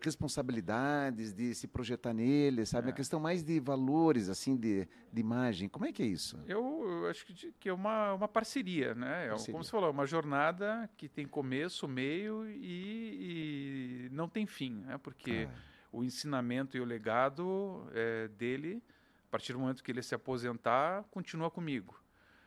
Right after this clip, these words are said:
Speaker 2: Mas, é, eu diria que o incentivo, né, e a, trilhar os caminhos, as oportunidades que ele me deu, realmente fizeram com que, é, me formasse, assim, uma, um cirurgião,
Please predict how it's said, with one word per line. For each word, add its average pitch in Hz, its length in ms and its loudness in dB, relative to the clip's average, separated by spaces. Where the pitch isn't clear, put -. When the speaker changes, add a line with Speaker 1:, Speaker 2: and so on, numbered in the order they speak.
Speaker 2:
Mas, 113 720 -4
é, 107 320 -2
eu 113 60 -4
diria 117 260 -4
que 139 100 -10
o 143 60 -4
incentivo, 143 880 -4
né, 135 320 -2
e 117 160 -4
a, 107 400 -4
trilhar 117 400 2
os 147 100 -4
caminhos, 117 480 -4
as 107 100 -10
oportunidades 117 800 -2
que - 100 -6
ele 123 80 -4
me 120 140 -2
deu, 120 300 -4
realmente 123 1300 -2
fizeram 127 440 2
com 147 100 -8
que, 160 240 -4
é, 113 340 -2
me 107 140 -8
formasse, 131 760 2
assim, 139 280 -6
uma, 139 460 0
um 139 160 -8
cirurgião, 143 580 -2